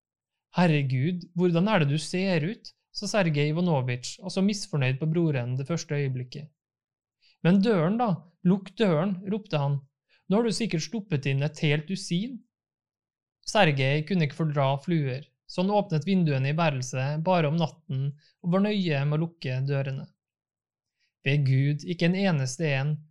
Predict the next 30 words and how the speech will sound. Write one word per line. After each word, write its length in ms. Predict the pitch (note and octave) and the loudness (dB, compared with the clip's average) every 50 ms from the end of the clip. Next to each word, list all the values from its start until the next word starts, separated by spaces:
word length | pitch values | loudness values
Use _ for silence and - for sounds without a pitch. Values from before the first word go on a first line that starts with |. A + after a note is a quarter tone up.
| _ _ _ _ _ _ _ | _ _ _ _ _ _ _
og 100 | G3 F3+ | -2 2
har 140 | G#3+ G3+ D#3+ | 2 2 2
jeg 100 | D#3 D3+ | 2 0
sluppet 380 | - G#3 G3 G3+ - D#3+ D#3 F3 | 0 -4 -4 -4 -4 -4 -2 0
noen 200 | F3+ E3+ D#3+ D3+ C#3+ | 0 2 2 2 2
inn, 160 | C#3+ D3+ D#3 D#3 | 2 0 0 -2
skal 240 | - - G3 E3+ | -2 0 0 2
jeg 100 | D3 C#3 | 2 0
få 100 | E3+ D#3 | -2 -2
has 240 | C#3 B2+ C3 - - - | -2 -4 -4 -6 -6 -6
på 100 | F3 D#3+ | -4 -4
dem. 180 | C#3+ C#3 C#3 C#3+ - - _ _ _ _ _ _ _ _ _ _ _ | -2 -2 -4 -6 -8 -12 _ _ _ _ _ _ _ _ _ _ _
Du 80 | F#3+ G3+ A3 | 0 2 4
aner 300 | A3 G#3 F3+ D#3 C#3+ C3 | 4 4 4 4 4 2
ikke 260 | B2 B2+ - C#3 C#3+ D#3 | 0 0 0 0 0 2
hvor 100 | D#3+ D#3+ | 2 2
deilig 460 | D#3+ F3 E3+ F3+ F#3+ F3 D#3 C3 B2+ B2+ | 2 2 2 2 2 2 0 0 0 0
det 60 | C3+ | 0
har 100 | C#3+ C#3+ | 0 0
vært. 380 | C#3 C#3 D3 - _ _ - - _ _ _ _ _ _ _ _ _ _ _ _ _ _ | -2 -4 -6 -6 _ _ -20 -20 _ _ _ _ _ _ _ _ _ _ _ _ _ _
Hvordan 320 | G#3+ G#3+ F#3 E3 E3 F3+ G#3+ | 0 2 2 4 2 2 2
har 100 | A3+ G3 | 0 0
du 60 | G3 | -2
tilbrakt 480 | - A3+ F#3 D#3+ C#3+ C#3 C3 C3 - - | -2 -2 -2 -2 0 -2 -4 -6 -6 -2
dagen?» 400 | A#3 G#3+ F#3+ F3 F3+ F3+ F3 E3+ - _ _ _ _ _ _ _ _ _ _ _ _ _ _ _ _ _ _ _ _ _ | 0 0 0 0 0 -4 -6 -8 -10 _ _ _ _ _ _ _ _ _ _ _ _ _ _ _ _ _ _ _ _ _
«Jeg 140 | - C#3+ C#3+ | -2 0 2
har 100 | D#3 F3 | 2 2
hatt 160 | F#3 E3+ - - | 0 -2 -2 -4
det 80 | C#3 C#3 | -4 -2
bra, 160 | C#3 C3+ B2 | 0 0 -2